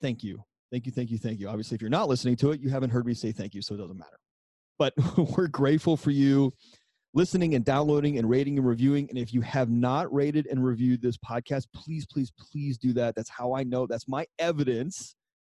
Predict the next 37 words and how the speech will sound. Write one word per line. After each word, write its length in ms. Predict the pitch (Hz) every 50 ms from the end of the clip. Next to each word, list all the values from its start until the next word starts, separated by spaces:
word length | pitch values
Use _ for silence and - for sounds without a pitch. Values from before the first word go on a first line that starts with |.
| _
right? 100 | 110 117
It's 140 | 131 127 -
my 120 | 139 131 -
evidence 340 | - 139 135 143 143 139 - -
to 100 | - 127
know 420 | 127 127 127 123 123 120 117 113 _ _ _ _ _ _ _ _ _ _ _ _ _
what 160 | 131 135 -
to 80 | - -
crank 360 | - - 151 131 123 113 -
up, 200 | 127 117 101 87 117
what 160 | 127 131 -
more 260 | 123 123 123 127 131
to 160 | 123 - 131 113
bring. 480 | 101 113 117 117 117 113 107 98 104 -
So 220 | - - 127 123
go, 520 | 110 139 135 139 143 143 143 143 139 139 - _ _ _ _ _ _ _ _ _ _ -
uh, 400 | 113 113 110 107 107 104 98 95
subscribe 640 | - - 120 - - - 165 147 143 151 151 143 -
to 400 | - 156 147 143 143 143 143 139
Men 160 | 135 135 135
on 140 | 135 131 131
Purpose 380 | - 131 143 135 - 135 - -
on 100 | 135 127
iTunes 440 | 104 127 135 123 - 135 135 127 127
or 60 | 131
Spotify, 600 | 120 - - 131 131 131 127 - - 131 127 127
whatever 240 | 120 120 127 139 131
channel 300 | - - 135 135 135 135
you're 100 | 127 127
listening 300 | 123 123 120 - 127 117
or, 160 | 120 113 110 -
or 220 | - 113 113 113
however 220 | 117 120 127 131
you're 140 | 135 123 120
listening 260 | 120 117 - 123 123
right 160 | 117 117 113 104
now. 240 | 117 113 113 107